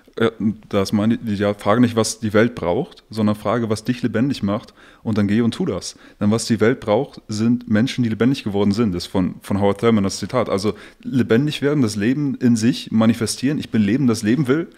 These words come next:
inmitten von Leben, das Leben will, wie, wie Schweitzer sagt,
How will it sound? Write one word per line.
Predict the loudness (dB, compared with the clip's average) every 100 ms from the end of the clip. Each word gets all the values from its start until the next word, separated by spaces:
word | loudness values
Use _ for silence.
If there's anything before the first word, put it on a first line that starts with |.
| -20 -14
inmitten | 0 2 2 0
von | 0 0
Leben, | 2 2 2
das | 2
Leben | 0 0 2
will, | 0 0 -2
wie, | -4 -2
wie | -2
Schweitzer | 2 0 0
sagt, | -2 -2